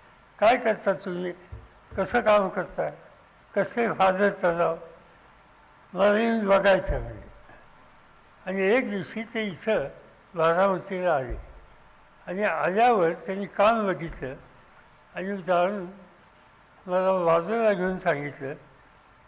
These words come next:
की माझ्याकडून दोनशे इंजिन्स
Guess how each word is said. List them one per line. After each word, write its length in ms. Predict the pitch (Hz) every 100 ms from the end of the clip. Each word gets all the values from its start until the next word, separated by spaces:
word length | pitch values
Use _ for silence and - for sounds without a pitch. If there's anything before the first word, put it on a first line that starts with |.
| _ -
की 60 | 208
माझ्याकडून 840 | 185 175 175 233 - 165 139 175 175 - - _ - -
दोनशे 680 | 170 147 190 196 185 - 240
इंजिन्स 480 | 214 180 170 220